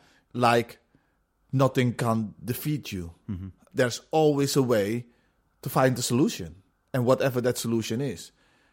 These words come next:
Speaker 1: And I think especially now in this, in, in where we are in this environment,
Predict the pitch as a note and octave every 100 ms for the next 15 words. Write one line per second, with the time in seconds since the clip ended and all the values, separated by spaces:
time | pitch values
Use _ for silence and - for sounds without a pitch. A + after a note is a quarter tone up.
0 | _ _ - A#2+ A#2 A#2 - B2 - C#3+
1 | A#2 B2 - A#2+ A#2+ A2+ A#2+ C3 C3 A2+
2 | G#2+ A#2 A2+ - - G#2 G2+ G#2+ A2+ A2
3 | G#2 G2+ A#2+ A2+ A2+ A#2+ A2+ A2 B2 A2
4 | A2+ G#2 C3+ C#3 G#2 F#2 F#2